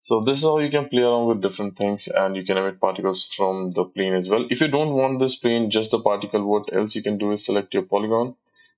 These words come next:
and simply go to object display and turn off the visibility. And if you play this now, what you'll have is just the particles. And if you don't want the particles to be falling down, turn off the gravity,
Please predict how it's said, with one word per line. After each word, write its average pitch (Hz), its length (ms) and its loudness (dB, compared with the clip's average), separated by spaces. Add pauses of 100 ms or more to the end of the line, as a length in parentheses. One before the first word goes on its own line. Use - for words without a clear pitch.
(120)
and 95 320 0
simply 98 240 -2
go 92 140 0
to 95 80 2
object 95 380 -2
display 147 520 -2
and 95 480 0
turn 95 160 0
off 92 160 -2
the 90 80 -6
visibility. 104 640 -2 (480)
And 104 80 -4
if 95 100 -2
you 98 80 -2
play 98 200 0
this 101 260 -2
now, 117 460 -2 (320)
what 101 200 -2
you'll 104 140 2
have 98 540 0
is 95 80 0
just 95 560 -4
the 95 140 -2
particles. 90 580 -4 (580)
And 90 300 0
if 95 140 -8
you 101 60 2
don't 95 220 0
want 92 360 0
the 90 80 0
particles 90 420 -2
to - 160 -8
be - 60 -16
falling 95 320 -4
down, 127 260 0
turn 92 140 0
off 87 160 -2
the 123 80 -18
gravity, 120 580 0